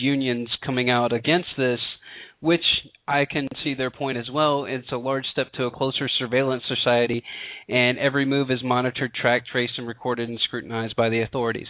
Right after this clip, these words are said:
Guys, this is already going on now. I don't know why everybody's getting hyped up. This has been going on since the Patriot Act, and, and you're starting to see a large segment of the population waking up to this and saying, "Wait a minute, I don't like being tracked, traced,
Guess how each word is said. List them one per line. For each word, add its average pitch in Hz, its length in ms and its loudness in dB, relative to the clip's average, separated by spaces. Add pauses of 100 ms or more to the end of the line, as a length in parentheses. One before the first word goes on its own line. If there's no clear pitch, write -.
(280)
Guys, 170 200 4
this 240 160 -4
is 160 120 -4
already 113 220 0
going 107 320 -6
on 107 220 -4
now. 107 340 -2
I 139 140 0
don't 143 220 -2
know 127 100 -2
why 127 260 2
everybody's 127 440 -4
getting 123 200 -6
hyped 120 320 -4
up. 120 180 -2
This 165 200 -4
has 139 160 -8
been 131 140 -4
going 120 260 -4
on 120 240 -4
since 127 180 -8
the 123 60 -2
Patriot 120 480 2
Act, 120 260 4 (460)
and, 135 340 2
and 143 160 0
you're 143 220 0
starting 156 320 2
to 139 80 -10 (100)
see 131 400 -4
a 127 60 -2
large 139 240 0 (100)
segment 135 300 0
of 123 80 -6
the 120 60 -8
population 127 680 -4
waking 127 320 -4
up 151 220 0
to 139 60 -10
this 123 220 -2
and 123 200 -12
saying, 123 180 -6
"Wait 160 160 2
a 123 60 0
minute, 113 280 -6 (400)
I - 80 -6
don't 110 140 -2
like 123 160 2
being 113 220 0 (120)
tracked, 120 380 0
traced, 131 260 2